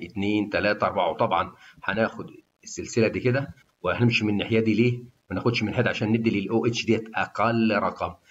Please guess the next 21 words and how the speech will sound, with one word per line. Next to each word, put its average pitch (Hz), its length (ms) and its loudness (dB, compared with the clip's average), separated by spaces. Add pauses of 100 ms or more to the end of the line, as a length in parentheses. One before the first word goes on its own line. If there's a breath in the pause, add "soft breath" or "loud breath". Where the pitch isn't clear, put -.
(180 soft breath)
لأن 113 240 2
دي 120 180 4
هنا 120 120 6
واحد، 110 340 0
اتنين، 101 480 -2
هتبقى 110 320 0
ال 113 120 -4
O 127 220 0
H 135 40 4
على 104 160 2
اتنين، 117 280 4
إنما 120 100 6
لو 120 120 4
مشينا 117 320 4
من 104 160 2
هنا 107 200 2
خدنا 113 320 0
هنا 110 100 4
واحد 104 300 2
هيبقى 104 200 -2
واحد، 113 300 0